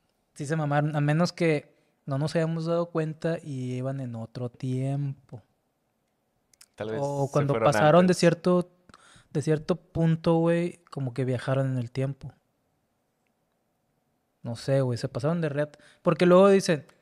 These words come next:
Speaker 1: "¿Y cuánto?". Porque
Speaker 2: Sí, porque
Speaker 1: le-
Speaker 2: ¿cuánto le falta? No, que le falta de que quién sabe qué en el mar y aparte de adentrarnos por las montañas.
Speaker 1: Y después, a, o sea,
Speaker 2: Y
Speaker 1: eso es lo que yo
Speaker 2: después
Speaker 1: no
Speaker 2: a
Speaker 1: entendí.
Speaker 2: caballo.
Speaker 1: Es, "Ah, tenemos que desembarcar, vamos a caminar, a caminar no sé qué tanto,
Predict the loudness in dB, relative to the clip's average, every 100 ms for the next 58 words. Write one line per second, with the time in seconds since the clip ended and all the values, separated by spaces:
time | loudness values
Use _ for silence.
0 | -10 -4 2 2 0 0 0 0 -4 -10
1 | -2 2 2 2 4 4 4 2 4 4
2 | 4 2 -6 -4 -4 -4 -6 -8 -6 -6
3 | -6 -8 -8 -4 0 0 2 0 2 2
4 | 4 2 2 0 0 0 -8 -6 -2 0
5 | 0 -2 -2 -2 -2 -4 -6 0 0 2
6 | 4 2 2 -6 -4 0 4 2 2 0
7 | 4 4 6 6 6 4 4 6 4 2
8 | 0 -16 _ _ _ 2 2 2 _ _
9 | -4 0 2 2 2 2 0 2 2 2
10 | 2 2 4 4 4 2 0 -2 0 -2
11 | -4 _ -2 0 0 0 0 0 0 -2
12 | -4 -6 -4 -4 -4